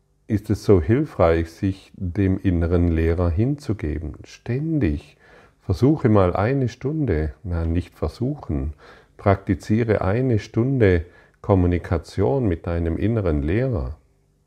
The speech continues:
Sprich ihn an, sprich deine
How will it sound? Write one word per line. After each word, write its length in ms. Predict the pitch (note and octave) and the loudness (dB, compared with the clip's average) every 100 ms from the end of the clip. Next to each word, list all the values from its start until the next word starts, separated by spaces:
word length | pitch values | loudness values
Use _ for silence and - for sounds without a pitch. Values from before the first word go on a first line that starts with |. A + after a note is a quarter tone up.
| _ _ _ _ _ _ _ | _ _ _ _ _ _ _
Sprich 500 | - - A2+ B2+ - | -20 -2 0 2 2
ihn 160 | G2+ | 2
an, 440 | - G#2 C3+ G2 - | 2 -4 -2 -4 -8
sprich 460 | - - A2+ - - | -20 0 0 0 0
deine 420 | A2 G#2 G2+ | 4 6 4